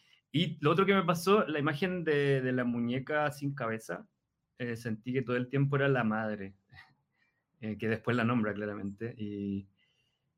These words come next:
y claro, me, me, me pasa que siento que lo inválido de este poema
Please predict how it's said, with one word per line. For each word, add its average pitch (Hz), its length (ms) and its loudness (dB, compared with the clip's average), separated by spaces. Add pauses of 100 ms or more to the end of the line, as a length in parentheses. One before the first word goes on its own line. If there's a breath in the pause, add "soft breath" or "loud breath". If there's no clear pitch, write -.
(200)
y - 80 -10
claro, 135 240 10
me, 123 140 -2
me, 123 760 2 (140)
me 123 580 -2
pasa 170 340 4
que 170 140 0
siento 190 480 0
que 160 400 -4 (320)
lo 135 180 0
inválido 151 680 4
de 196 80 4
este 202 200 -2
poema 214 600 -2